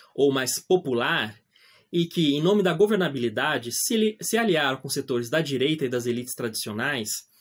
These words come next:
é, pra e-, evitar mudan-, uma ruptura mais profunda. E, por causa dessas alianças, eles até mesmo reprimiam movimentos populares. E, bem no meio, estavam aqueles que buscavam fugir das retóricas e das polêmicas vazias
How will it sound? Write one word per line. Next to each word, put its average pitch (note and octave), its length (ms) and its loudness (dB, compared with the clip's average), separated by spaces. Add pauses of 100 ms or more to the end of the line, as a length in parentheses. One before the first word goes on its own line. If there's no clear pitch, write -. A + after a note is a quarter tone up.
(360)
é, B2+ 300 0
pra E3 180 2
e-, F#3 260 2
evitar D#3+ 460 0
mudan-, D#3 400 0
uma D#3+ 240 -2
ruptura D#3+ 480 0
mais D#3+ 240 -2
profunda. C3 680 -2 (480)
E, A3 300 4 (100)
por E3+ 140 2
causa C#3 260 2
dessas C3 300 -2
alianças, C#3+ 560 0
eles E3 200 0
até E3 140 -2
mesmo E3+ 200 -2
reprimiam E3 760 0 (300)
movimentos D3 440 -2
populares. B2 840 -2 (520)
E, G#3 200 4
bem F#3+ 440 4
no D#3+ 160 6
meio, E3 600 0
estavam G#3+ 340 0
aqueles F#3 400 2
que F#3+ 100 0
buscavam D#3 440 -2
fugir A3 500 0
das F3 160 2
retóricas C#3 720 0
e B2 80 -4
das A#2+ 180 -2
polêmicas B2+ 460 -4
vazias A2+ 640 -2